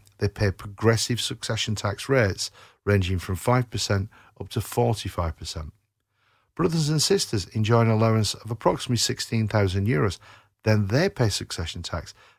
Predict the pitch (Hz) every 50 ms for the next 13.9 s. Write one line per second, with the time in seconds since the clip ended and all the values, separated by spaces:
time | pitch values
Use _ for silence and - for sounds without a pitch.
0 | _ - 101 101 101 98 90 90 90 - - 117 110 101 - 104 95 - - 143
1 | 143 127 107 - - - 98 - - 117 113 - - 107 101 - 131 127 147 127
2 | - - - - 92 82 - - - - - - - - - 107 98 95 95 92
3 | 90 85 - - - 101 101 98 82 90 82 - 98 92 87 85 82 101 127 127
4 | 113 - - 78 71 69 - - - _ _ _ _ _ _ _ _ _ _ -
5 | 104 104 104 101 - 98 87 87 95 92 85 82 - - 127 135 135 127 - -
6 | 120 - 127 131 131 131 123 - - - - 92 82 78 - 117 120 120 - -
7 | 123 117 - - 95 101 101 104 - - - 101 107 104 - - 113 110 104 95
8 | 90 98 101 104 104 - - 113 104 - - - - - - - _ _ _ -
9 | 147 156 147 - - 165 151 160 143 147 143 - - - 143 151 180 151 - -
10 | 143 139 139 131 110 104 98 92 87 85 82 82 78 - _ - _ _ _ _
11 | _ 143 135 131 147 147 143 135 127 139 147 156 151 - - 92 90 90 90 87
12 | - - - 107 - - - - - - 117 110 - - 110 101 - 110 113 120
13 | 120 - - - - 85 76 - - - 76 69 - _ - - - -